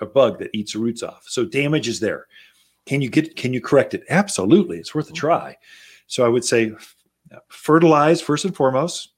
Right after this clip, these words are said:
Speaker 1: Get what's alive to fill out as nicely as you can.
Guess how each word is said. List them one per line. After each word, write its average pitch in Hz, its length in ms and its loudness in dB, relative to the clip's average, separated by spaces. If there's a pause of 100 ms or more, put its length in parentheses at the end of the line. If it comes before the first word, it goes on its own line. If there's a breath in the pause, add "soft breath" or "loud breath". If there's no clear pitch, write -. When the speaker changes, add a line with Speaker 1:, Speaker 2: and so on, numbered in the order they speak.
(540)
Speaker 1:
Get 165 260 -2
what's 165 240 -2
alive 131 640 4
to 120 160 -4
fill 139 320 0
out 127 220 -2
as 110 160 -8
nicely 117 500 -8
as 104 120 -8
you 110 80 -6
can. 95 360 -10